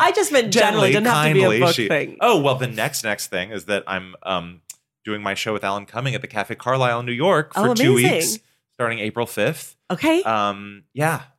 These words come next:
Speaker 2: So
Speaker 1: I
Speaker 2: it's
Speaker 1: wish I was
Speaker 2: exciting.
Speaker 1: in New York to see it.
Speaker 2: It's so fun. I love doing that show with him.
Speaker 1: I was so, it was so fun to read about it. Um, I know him from Cabaret. That's
Speaker 2: Yeah.
Speaker 1: obviously
Speaker 2: Which is how I first met him.
Speaker 1: Yeah, it's that,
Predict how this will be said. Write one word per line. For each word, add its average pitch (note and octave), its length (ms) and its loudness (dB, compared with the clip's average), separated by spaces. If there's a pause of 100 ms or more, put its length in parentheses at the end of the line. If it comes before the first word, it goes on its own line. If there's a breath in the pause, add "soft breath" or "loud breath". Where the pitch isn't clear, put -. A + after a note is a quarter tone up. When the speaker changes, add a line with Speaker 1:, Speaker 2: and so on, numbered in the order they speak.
(240)
Speaker 2:
So A#2 640 0 (800)
Speaker 1:
I A#3 60 -4
Speaker 2:
it's A#3+ 100 0
Speaker 1:
wish C4 140 0
I D4+ 100 4
was D4+ 80 4
Speaker 2:
exciting. D4+ 120 0
Speaker 1:
in C#4 140 2
New C4+ 40 2
York C#4 260 0
to C#4 140 -8
see C#4+ 300 -4
it. A3+ 280 -4
Speaker 2:
It's C#3 160 -2
so B2 260 2
fun. F#2+ 400 -6
I C3+ 100 -6
love A2 260 -4
doing F#2+ 160 -12
that F2+ 160 -10
show F2+ 180 -8
with E2+ 140 -14
him. E2 240 -20
Speaker 1:
I A3 80 -2
was A#3+ 200 -4
so, C4 200 2
it - 80 0
was B3 200 2
so C4 120 -2
fun C4 180 -2
to C4+ 100 -2
read G#3 220 -2
about F3+ 300 2
it. F3 180 0 (140)
Um, E3+ 340 0
I F#3 160 2
know G3 360 0
him F#3 340 -4
from E3+ 200 -4
Cabaret. D3+ 760 0
That's D3 240 -4
Speaker 2:
Yeah. G2+ 260 2
Speaker 1:
obviously D3+ 540 -6
Speaker 2:
Which D3 100 -4
is G2 120 -8
how F#2 140 -2
I F2+ 140 0
first - 320 -6
met G#2 180 -8
him. D2 300 -14
Speaker 1:
Yeah, F3+ 220 -6
it's - 120 -10
that, G#3 220 0